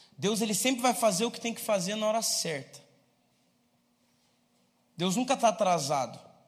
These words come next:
Ele vai fazer quando tem que fazer. Quando parecia que não tinha mais solução essa humanidade, cara. Quando parecia que não tinha mais solução, ele enviou Jesus.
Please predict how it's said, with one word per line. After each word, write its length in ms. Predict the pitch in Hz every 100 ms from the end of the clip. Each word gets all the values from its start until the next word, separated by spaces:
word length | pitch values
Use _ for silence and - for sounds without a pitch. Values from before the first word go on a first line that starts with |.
| _ _ _ _ _
Ele 140 | 165 185
vai 140 | 202
fazer 600 | 202 185 151 170 247 254 -
quando 240 | 214 185
tem 400 | - - 240 254
que 120 | 254
fazer. 640 | 226 - 202 151 135 143 131 - _ _ _ _ _ _ _ _ _ _ _ _ _ _ _ _ _ _
Quando 180 | - 233
parecia 340 | 214 247 - 262
que 80 |
não 120 | 262 254
tinha 100 | 262
mais 200 | 254 247
solução 520 | 254 254 - 254 247
essa 160 | -
humanidade, 600 | 208 202 196 165 160 135
cara. 300 | 123 - - - _ _ _ _ _ _ _ _ _
Quando 200 | - 226
parecia 380 | 226 233 233 247
que 80 | -
não 180 | 247 262
tinha 280 | 262 254 254
mais 220 | 240 233
solução, 720 | 240 226 185 - 202 151 127 - - -
ele 140 | 175 220
enviou 300 | 233 226 254
Jesus. 1080 | 240 247 185 247 262 143 - - - -